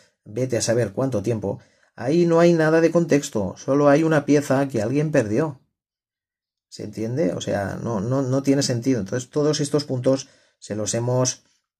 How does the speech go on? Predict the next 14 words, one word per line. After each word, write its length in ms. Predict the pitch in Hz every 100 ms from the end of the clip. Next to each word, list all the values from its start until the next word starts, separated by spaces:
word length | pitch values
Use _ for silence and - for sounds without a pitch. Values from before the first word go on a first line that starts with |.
| _ _ _ _ - - -
Ah, 320 | 92 90 95
pues, 240 | 98 98 95
eh, 320 | 95 95 92
explicado 540 | - - 92 131 139
y 60 | 127
transmitido, 640 | 113 110 113 107 117 131
pues, 200 | 104 -
a, 340 | 98 95 98 95
a 60 |
este 180 | 101 117
diputado 640 | 110 117 131 107 107 113
y 100 | 101
a 60 | 98
esta 380 | 98 107 107